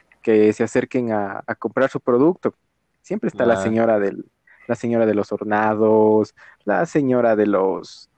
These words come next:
Speaker 1: de las habitas, de los choclos, de los chochos, el que te emplastica por veinticinco centavos, más abajo te emplastican por veinte centavos, y tú no sabes a dónde ir, güey.
Speaker 2: Claro, pero esa es, esa es la publicidad de la, de la más común, ¿no?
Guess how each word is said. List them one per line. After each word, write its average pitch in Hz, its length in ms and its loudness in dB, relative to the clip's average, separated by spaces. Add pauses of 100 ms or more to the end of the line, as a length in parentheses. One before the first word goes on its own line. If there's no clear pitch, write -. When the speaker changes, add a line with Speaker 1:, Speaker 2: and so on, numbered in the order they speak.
(240)
Speaker 1:
de 123 180 0
las 113 200 2
habitas, 110 600 0
de 113 100 2
los 110 220 0
choclos, 110 680 0
de 117 120 4
los 113 240 0
chochos, 107 880 0 (440)
el 120 240 2
que 139 80 -2
te - 120 -4
emplastica 117 480 -2
por 113 160 -2
veinticinco 110 460 -8
centavos, 110 720 -2
más 123 160 -4
abajo 113 280 -2
te - 80 -8
emplastican 107 460 -6
por 107 140 -2
veinte 110 240 -4
centavos, 113 540 -6
y - 40 -20
tú 135 100 -6
no 139 100 -2
sabes 156 220 0
a 147 80 2
dónde 151 300 2
ir, 185 120 4
güey. 104 120 0 (880)
Speaker 2:
Claro, 101 460 -6 (420)
pero 139 300 -2
esa - 260 -8
es, 170 60 -6
esa 147 80 -4
es 185 220 -6
la 156 160 -4
publicidad 131 520 -8
de 131 80 -6
la, 104 400 -4
de 110 120 -10
la 120 80 -8
más 151 180 -10
común, 139 380 -8
¿no? 95 200 -10